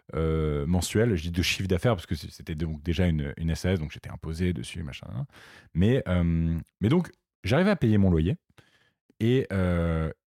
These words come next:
et je m'étais dit, je vais passer la moitié de ma semaine à faire des films d'entreprise et des trucs qui me font radicalement chier. L'autre moitié à faire ma chaîne YouTube. Et plus ma chaîne YouTube marchera, moins je ferai des films d'entreprise.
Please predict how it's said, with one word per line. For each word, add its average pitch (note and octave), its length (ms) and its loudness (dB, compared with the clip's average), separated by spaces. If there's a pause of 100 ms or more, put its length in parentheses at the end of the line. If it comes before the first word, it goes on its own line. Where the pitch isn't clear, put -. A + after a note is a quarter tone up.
(140)
et G#2 80 4
je G#2+ 100 4
m'étais B2+ 280 2
dit, F#3 280 2 (360)
je F#2+ 140 2
vais C3 80 2 (160)
passer B2 420 0
la A2 120 4
moitié E3 340 4
de F3 60 4
ma D3+ 120 2
semaine B2 360 2 (220)
à G#2 80 2
faire A#2 240 2
des F#2 100 0
films G2+ 200 2
d'entreprise F#2+ 500 0
et F2+ 40 2
des E2+ 120 0
trucs - 180 -6
qui - 80 -6
me D#2 60 -4
font - 160 -12 (100)
radicalement C3+ 560 0
chier. - 280 0 (680)
L'autre E3+ 240 4
moitié D3+ 520 2
à F#2+ 120 0
faire A2 180 2
ma G2 80 4
chaîne F2 200 0
YouTube. E3 280 0 (840)
Et A#2+ 100 4
plus G#3+ 260 4
ma E3 120 6
chaîne C3+ 180 2
YouTube B2 200 2
marchera, A#2+ 520 2 (260)
moins D3 260 4
je D#3+ 120 4
ferai E3 160 0
des C#3 80 2
films C#3+ 160 2
d'entreprise. G#2+ 400 -2